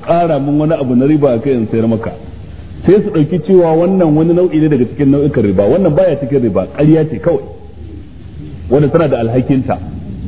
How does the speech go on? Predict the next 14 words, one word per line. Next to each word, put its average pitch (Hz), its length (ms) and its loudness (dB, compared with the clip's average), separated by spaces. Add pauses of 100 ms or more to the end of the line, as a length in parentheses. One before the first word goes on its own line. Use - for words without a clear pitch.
(160)
In 170 220 4
an 185 200 4
rantse 196 320 0
kuma 170 220 0
sai 196 100 4
ya 175 60 6
zanto 165 320 2
alhaki 139 400 2
kan 160 180 4
alhaki, 117 460 0
an 151 180 2
rantse 160 260 0
akan 120 240 -2
ƙarya. 98 300 -4